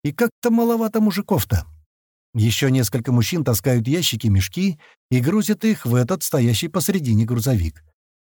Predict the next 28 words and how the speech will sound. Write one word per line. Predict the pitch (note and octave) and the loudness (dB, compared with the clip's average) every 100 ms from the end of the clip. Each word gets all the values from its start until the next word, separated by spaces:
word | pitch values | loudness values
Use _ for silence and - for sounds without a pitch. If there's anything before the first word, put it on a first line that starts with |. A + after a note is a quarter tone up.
| _ - | _ -4
А | A#2 A#2 | 0 0
вот | A2+ A#2+ G#2 | 0 -2 -2
перед | B2+ B2 A#2 | 0 0 2
машинами | A2+ - A2 G#2+ C#3+ F3+ | 0 0 0 2 0 -2
стоит | F3 - C3+ G#3+ - | -6 -2 0 0 -4
с | |
пару | - E3+ G3+ | 0 0 2
десятков | F#3 F3+ - B2+ B2 F#3 E3 | -2 -2 0 0 0 -4 -4
крепких | F#3+ E3+ G2 C3+ - | -2 0 0 -2 0
мужчин. | D#3+ - C#3+ F2 - - _ _ - | 0 0 2 0 -2 -18 _ _ -2
Тоже | B2 A#2+ G3 | 0 2 0
архи, | A2 G#2 - D#3 D3 | 0 -2 -4 -8 -6
хорошо | - A2 G2 G#2+ | -2 0 0 0
вооружены. | G#2+ C3 B2 E3 G#2 A2+ _ _ _ - | 0 -2 -2 0 0 0 _ _ _ -4
Перед | B2 B2+ | -2 0
ними | C3+ C3 | 0 2
на | B2+ A#2 | 0 0
коленях | B2 C3 C3 A2+ | 0 2 2 2
две | A#2 A2 | 2 0
женщины | D3+ C3 - F#2+ | 2 0 0 0
и | |
что-то | F#2+ C#3 A2 | 0 0 -2
кричат. | C3 A#2 E3 A#2+ _ _ _ _ G2+ | -4 -2 -2 -2 _ _ _ _ -2
За | A#2+ A#2+ | 0 0
шумом | - C#3 B2 | 0 0 2
мотора | A#2 C3 A2 | 2 0 2
не | A2 | 2
слышно. | G#2 G2+ E2+ - D2+ | 2 0 -2 -4 -8